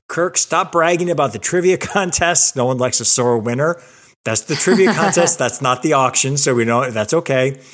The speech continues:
Speaker 2: Yeah, we're not talking about the auction.
Speaker 1: No, we're not talking about the auction. "You guys are doing great, and I love hearing the Pinch on family and Kelly whenever they pop on." Very
Speaker 2: The
Speaker 1: sweet.
Speaker 2: best.
Speaker 1: Thank you, Marjorie.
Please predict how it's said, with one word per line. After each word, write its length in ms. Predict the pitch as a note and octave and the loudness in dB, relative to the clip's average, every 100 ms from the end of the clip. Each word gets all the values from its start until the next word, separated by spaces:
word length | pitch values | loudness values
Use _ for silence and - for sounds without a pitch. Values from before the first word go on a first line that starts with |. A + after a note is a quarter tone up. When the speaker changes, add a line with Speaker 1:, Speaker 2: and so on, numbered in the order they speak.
| - | -6
Speaker 2:
Yeah, 180 | A#3+ G3 | 0 2
we're 100 | G3 | 2
not 180 | G#3 G#3 | 2 2
talking 200 | G#3+ F3+ | 2 2
about 180 | F3 D#3+ | 0 2
the 100 | D#3 | 0
auction. 400 | D#3+ - - B2+ | 0 -2 -10 -10
Speaker 1:
No, 180 | B2 E2 | -10 -8
we're 80 | F#2+ | -8
not 100 | B2 | -6
talking 140 | B2 C3+ | -6 -4
about 120 | C3+ | -4
the 80 | A#2+ | -4
auction. 320 | F#2 - F#2+ | -6 -10 -6
"You 80 | B2 | 0
guys 260 | E3 E3 | 2 2
are 60 | D#3 | 0
doing 300 | C#3 G3+ A#3 | 2 2 2
great, 300 | - F3 F3+ C#3+ | 0 0 0 -2
and 120 | C3+ | -2
I 60 | |
love 200 | B2+ D3+ | 0 0
hearing 180 | B2+ C#3 | -2 -4
the 60 | A#2 | -4
Pinch 260 | C#3+ C#3+ | -4 -4
on 120 | D3 C#3+ | -4 -4
family 480 | - F#3 F#3+ G3+ - | -4 -2 -2 -6 -6
and 160 | F#3+ | -6
Kelly 380 | - - A3 A3+ | -6 -2 0 0
whenever 400 | G#3 G#3+ G#3 G#3 | -2 -2 -2 0
they 140 | G#3+ G#3+ | 0 -2
pop 440 | - F#3 F#3 - F3 | -2 -2 -2 -8 -6
on." 580 | F3 F3+ D#3+ C3 G2+ F2 D#2+ _ _ _ _ _ - | -2 0 0 -2 -4 -8 -12 _ _ _ _ _ -12
Very 540 | C#3 B2+ D3 D3 C#3+ | -4 0 2 4 2
Speaker 2:
The 80 | D#3+ | 2
Speaker 1:
sweet. 100 | F#3 | 2
Speaker 2:
best. 200 | D#3 C#3+ | 2 2
Speaker 1:
Thank 240 | D#3+ E3 - | 0 0 0
you, 80 | E3 | 2
Marjorie. 560 | D#3 D3+ D3+ D3+ C#3+ | 0 0 0 0 -2